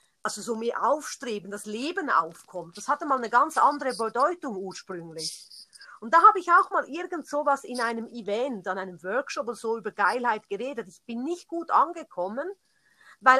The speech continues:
einfach auch wirklich, weil wir Ideen über ein Wort haben oder auch ich bin der heilige Sohn Gottes, da kommen so, du bist doch nicht Jesus oder sowas, sondern einfach so,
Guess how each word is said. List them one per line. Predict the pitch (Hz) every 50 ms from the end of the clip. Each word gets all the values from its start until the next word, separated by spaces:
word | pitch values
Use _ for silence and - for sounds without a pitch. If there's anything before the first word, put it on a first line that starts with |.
| -
einfach | 214 262 294 285 320 294 -
auch | 247 240 233 202 190
wirklich, | 269 370 403 - 440 370 -
weil | - 226 233 202
wir | 233 - -
Ideen | 247 240 196 - 262 277 311 349 370 359 302
über | - 262 202 262 247
ein | 226 220 202 185 160 151
Wort | 196 202 233 269 403 - _ -
haben | - 175 175 185 196 - 247 226
oder | 214 208 - 214 208
auch | 220 214
ich | 214 - _
bin | - 220 233
der | 214 220 170
heilige | - 151 156 208 269 311 311 - - 226
Sohn | - - 196 190 190
Gottes, | 175 214 269 330 - - 214 -
da | - 214
kommen | 202 - 214 208 196 180
so, | 190 190 - - - -
du | - 151
bist | 202 190 - -
doch | 185 -
nicht | 190 170 175 -
Jesus | 170 185 214 262 330 339 330 302 247 - -
oder | 214 190 170 180
sowas, | - - 190 175 165 175 175 - -
sondern | 208 196 208 208 - _ _ _ _ _ - - - - -
einfach | - 269 302 370 359
so, | - - 311 294 -